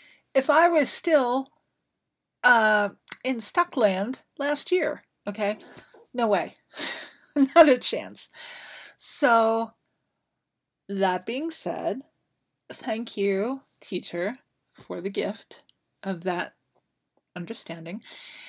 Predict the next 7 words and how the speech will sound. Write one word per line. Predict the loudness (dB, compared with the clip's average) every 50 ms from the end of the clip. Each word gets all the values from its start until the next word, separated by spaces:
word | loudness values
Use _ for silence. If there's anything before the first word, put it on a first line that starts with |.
| -20 -20 -20 _ _ _ _ -6
And | -2 0 0 2 0 0 -2 -2 -6 -8 -10 _ _ _ _ _ _ _ _
I | 2 4 4
was | 4 4 2 -2 -2
also | 0 2 2 2 2 0 -4 -4 0
able | -2 0 0 0 -2
to | -2
recognize | -2 -2 -4 -4 -6 -10 -10 -10 -12 -12 -10 -10 -12 -10 -8 -8 -8 -8 -8 -10 -12 -12